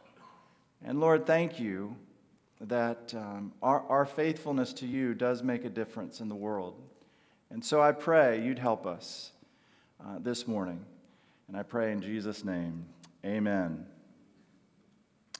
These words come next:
So we're in Malachi, studying the book of Malachi, and, and we're in Malachi chapter two, so I'd invite you to turn in your Bibles to Malachi two, and I'm gonna read verses ten through sixteen.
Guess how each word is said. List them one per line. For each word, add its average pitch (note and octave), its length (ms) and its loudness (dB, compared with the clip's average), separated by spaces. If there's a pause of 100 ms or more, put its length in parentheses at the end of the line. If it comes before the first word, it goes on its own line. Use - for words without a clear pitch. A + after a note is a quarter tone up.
(300)
So F3+ 200 6
we're G#3 200 10
in A#3 100 6
Malachi, F3 800 6 (200)
studying D#3+ 420 2
the D#3+ 60 0
book E3 220 2
of D#3 100 -2
Malachi, C3 640 6
and, D3 240 -2
and D3 160 0
we're E3+ 140 6
in E3 120 4
Malachi E3+ 580 6
chapter E3 440 4
two, E3 480 2
so D#3+ 180 4
I'd D#3 80 10
invite D#3+ 380 6
you F3+ 80 0
to C#3+ 240 4 (320)
turn F3+ 240 4
in F#3+ 80 0
your F#3+ 100 2
Bibles C#3 520 6
to D3 120 -2
Malachi D3 640 4
two, D3+ 360 4
and C3 80 4
I'm D#3 120 4
gonna G#3 160 0
read D3+ 400 0
verses C#3 440 0
ten C3+ 500 2
through C3+ 240 -4
sixteen. C3+ 960 -2